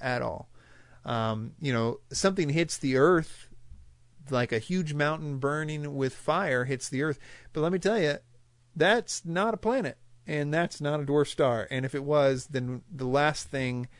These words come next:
that we would need to be worried about is bitter waters from Wormwood, okay? Because if a planet hits our planet, you know, and the Bible's commentary on it was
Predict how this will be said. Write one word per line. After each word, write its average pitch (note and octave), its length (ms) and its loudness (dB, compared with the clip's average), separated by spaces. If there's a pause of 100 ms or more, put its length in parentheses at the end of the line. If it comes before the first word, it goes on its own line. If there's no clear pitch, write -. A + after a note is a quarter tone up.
(180)
that B2+ 140 -2
we B2+ 120 0
would C3 120 0
need B2+ 180 -2
to B2 60 -6
be B2 100 0
worried A#2+ 320 2
about A2+ 280 0
is A2+ 160 -8
bitter C#3 420 2
waters A2+ 840 0
from B2 220 -4
Wormwood, A#2 400 -2
okay? B2 340 0 (380)
Because B2+ 420 -2 (220)
if C3 120 -2
a A#2+ 60 -8
planet E3+ 420 -2
hits D#3 280 -4
our D#3 200 4
planet, E3+ 460 -2 (400)
you C#3 100 -4
know, B2 280 0
and C3 100 -4
the B2 40 -4
Bible's C#3+ 300 4
commentary D3+ 560 2
on C#3 180 0
it C#3+ 120 -2
was A#2+ 560 0